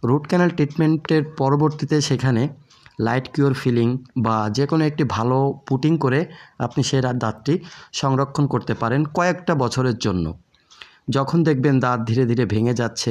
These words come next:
বা কালারটা চেঞ্জ হয়ে যাচ্ছে, তখন আপনি সেই দাঁতটিতে ক্যাপ করে নিতে পারবেন। অর্থাৎ সঙ্গে সঙ্গে যদি আপনি ক্যাপ না করেন কোনো সমস্যা নাই, তবে ভবিষ্যতে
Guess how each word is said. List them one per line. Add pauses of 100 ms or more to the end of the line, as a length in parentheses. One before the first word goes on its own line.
বা (540)
কালারটা
চেঞ্জ
হয়ে
যাচ্ছে, (480)
তখন
আপনি
সেই
দাঁতটিতে (720)
ক্যাপ
করে
নিতে
পারবেন। (440)
অর্থাৎ (200)
সঙ্গে
সঙ্গে
যদি
আপনি
ক্যাপ
না
করেন (400)
কোনো
সমস্যা
নাই, (420)
তবে
ভবিষ্যতে